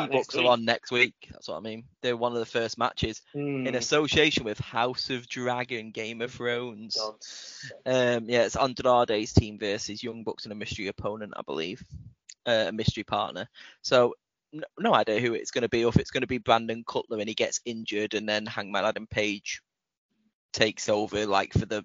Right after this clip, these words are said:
Speaker 2: main event. Uh,
Speaker 1: Hmm.
Speaker 2: thingy. The only way I can see it happening, because we always thought it was gonna be the Young Bucks
Speaker 1: And
Speaker 2: and
Speaker 1: Omega.
Speaker 2: Kenny Omega versus Adam Cole and, uh, Red Dragon.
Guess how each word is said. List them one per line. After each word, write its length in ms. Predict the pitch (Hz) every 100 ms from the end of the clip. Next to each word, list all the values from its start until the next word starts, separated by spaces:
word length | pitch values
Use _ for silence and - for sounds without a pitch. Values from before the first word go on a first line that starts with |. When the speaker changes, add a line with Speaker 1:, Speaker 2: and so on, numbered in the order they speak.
| -
Speaker 2:
main 240 | 113 113
event. 360 | 104 107 113 98 _ -
Uh, 140 | 117 - _ _ _ _ _ _ - - -
Speaker 1:
Hmm. 320 | 143 135 120
Speaker 2:
thingy. 460 | - 135 127 113 - -
The 100 | 185
only 160 | 196
way 140 | 160 131
I 120 | 127
can 160 | 127
see 180 | - 120
it 40 | 110
happening, 340 | 110 - 120
because 280 | 107 - 123
we 220 | 127 123 151
always 240 | 151 120
thought 280 | - 117 110
it 80 | -
was 100 | -
gonna 220 | - 113
be 460 | 104 101 95 104 - - _ _ _ _ _ - _ _ _ _ _ _ _ _
the 80 | 127
Young 300 | 120 117 110
Bucks 760 | - 107 - - - - - - -
Speaker 1:
And 140 | 110
Speaker 2:
and 80 | 104
Speaker 1:
Omega. 240 | 113 113
Speaker 2:
Kenny 320 | 117 120 117
Omega 640 | 110 110 110 113 107 90 95
versus 640 | 104 92 107 - 107 101 -
Adam 320 | 104 98 95
Cole 380 | - 113 92 90
and, 280 | 90 80 101 - - _ _ _ _ _ _ _ _ -
uh, 260 | 113 104 80
Red 160 | 107 101
Dragon. 480 | 135 131 95 92